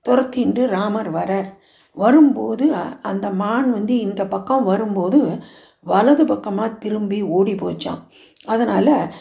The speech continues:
இது வலது பக்கமா திரும்பி ஓடினபடியா இந்த ஊருக்கு வலங்கை மான் அப்படின்னு பேரு அப்படின்னு சொல்லப்பட்டது. அதே மாதிரி இன்னும் ஒரு விஷயமும் இந்த ஊரு பத்தினது, பேர் வந்தது காரணம் வந்து,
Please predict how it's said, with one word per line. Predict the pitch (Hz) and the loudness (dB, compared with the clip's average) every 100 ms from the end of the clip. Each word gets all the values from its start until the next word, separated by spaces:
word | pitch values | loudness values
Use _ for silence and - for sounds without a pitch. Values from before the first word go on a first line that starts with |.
| - _ | -20 _
இது | 208 208 185 - - | -6 0 0 -2 -6
வலது | 170 196 220 320 302 254 | -4 2 4 6 6 2
பக்கமா | 240 226 214 226 226 | -6 -10 -10 -10 -10
திரும்பி | 214 226 226 220 | -8 -6 -6 -8
ஓடினபடியா | 170 175 196 202 202 165 165 214 285 | -8 -6 -4 -4 -6 -6 -4 -2 -2
இந்த | 151 196 185 | -2 -2 -2
ஊருக்கு | 165 196 226 - 233 233 | 0 0 0 -4 -6 -6
வலங்கை | 156 180 185 220 214 190 220 302 - | -2 -2 0 -2 -2 0 4 4 2
மான் | 185 180 196 170 160 - _ _ | -6 -2 -2 -4 -8 -14 _ _
அப்படின்னு | - 190 175 180 185 190 | -8 -6 -4 -2 -2 -2
பேரு | 185 175 170 175 170 - _ | -2 -2 -2 -2 -4 -12 _
அப்படின்னு | 196 190 180 185 190 | -4 -2 0 0 0
சொல்லப்பட்டது. | 175 196 170 - - - - - - - - | 0 -2 -4 -6 -6 -8 -12 -20 -20 -20 0
அதே | - 285 302 | 4 6 6
மாதிரி | 254 247 277 | 4 2 2
இன்னும் | 226 254 311 285 | 2 4 6 4
ஒரு | 214 208 190 | 2 -2 -4
விஷயமும் | 196 - 202 185 247 | -6 -4 -2 0 0
இந்த | 208 190 190 | 0 -2 -4
ஊரு | 196 214 226 190 | -2 0 0 -2
பத்தினது, | 190 - 202 180 226 294 151 - - - _ | -4 -4 -2 2 4 2 0 -8 -18 -20 _
பேர் | 240 262 | 6 6
வந்தது | 233 190 196 185 180 | 6 2 2 0 -4
காரணம் | 180 196 220 233 | -4 -2 -2 -2
வந்து, | 180 202 269 233 165 | -2 -2 -2 -2 -4